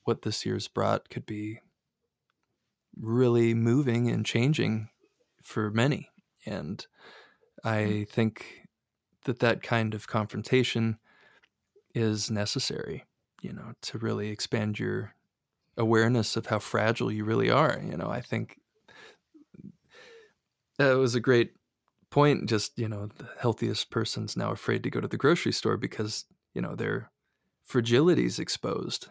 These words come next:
Speaker 1: You know, they, this human machine that they live in is all of a sudden very, <laughs> there's a different potential on the table now. And,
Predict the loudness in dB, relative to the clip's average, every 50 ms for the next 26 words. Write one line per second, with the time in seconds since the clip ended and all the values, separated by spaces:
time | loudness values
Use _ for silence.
0 | -14 -10 -8 -8 -6 -8 -8 -6 -6 -4 -4 -4 -6 -8 -12 _ _ _ -20 -20
1 | -20 -20 _ _ -4 -2 -2 -2 -4 -8 _ _ _ _ 2 6 6 8 8 6
2 | 6 6 4 4 6 6 6 6 6 4 4 4 4 6 6 6 6 6 6 6
3 | 6 6 6 6 6 4 2 2 2 2 4 4 4 4 4 4 6 6 6 4
4 | 2 0 -4 _ _ _ _ _ _ _ _ _ _ _ _ _ _ -20 -20 -20
5 | _ -20 -18 -18 -18 -18 _ -2 0 2 2 2 2 0 -2 -2 -8 -16 -16 -12
6 | -10 -10 -10 -6 0 2 4 4 6 6 6 4 4 4 2 2 2 0 2 4
7 | 4 4 4 4 2 2 2 2 2 2 2 2 2 0 0 2 0 0 0 0
8 | -2 -4 -4 -2 -2 -2 -2 -4 -6 -8